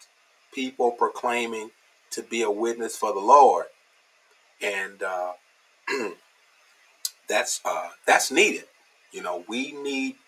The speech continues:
witnesses, and we need, uh, real people. There was a song, uh, that was generated years and years ago, and the old songwriter said, "God want real people testifying for him."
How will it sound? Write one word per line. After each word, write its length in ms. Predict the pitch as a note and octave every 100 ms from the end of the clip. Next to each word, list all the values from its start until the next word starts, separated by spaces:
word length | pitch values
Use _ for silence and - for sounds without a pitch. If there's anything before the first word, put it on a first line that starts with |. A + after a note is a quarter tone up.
| _ _ _ _ -
witnesses, 840 | - C#3+ C#3 C3 C3 - C3 C3 - -
and 160 | F2+
we 180 | F#2 A#2+
need, 400 | A#2+ A#2 A#2 A2 - _ _ _ _ _ _
uh, 180 | G2+ F#2 - - G#2
real 300 | G2+ D3+ E3+
people. 380 | E3 F4 C#4+ - _ _ _ _ _ _ _
There 140 | F2+ G2
was 120 | G#2+
a 60 |
song, 400 | G#2+ A#2 A#2 A#2 A#2 - - _ _
uh, 300 | G2+ F#2+ F2+ F#2
that 180 | - F#2
was 160 | F#2+ -
generated 600 | B2 B2 A#2+ A#2+ A#2+ A2
years 420 | G#2+ B2 A#2+ A#2
and 120 | A2
years 260 | A2 A2 G#2+
ago, 400 | G#2 G2+ G#2 G2+ - _ _ _ -
and 380 | F#2+ F#2 F#2 - _
the 160 | G#2 G2
old 340 | G#2 A2 A2
songwriter 640 | A2+ A#2+ G#2+ G#2+ G#2 G#2 G#2
said, 460 | - G2 G2+ G2 - _ _ _ _ _
"God 480 | G#2+ G#2+ G#2+ - G2
want 360 | G#2+ G#2 G2 F#2+
real 260 | G#2 G#2
people 380 | G#2 A2 G#2 F#2+
testifying 720 | - G2+ - - - E2 -
for 100 | -
him." 200 | - -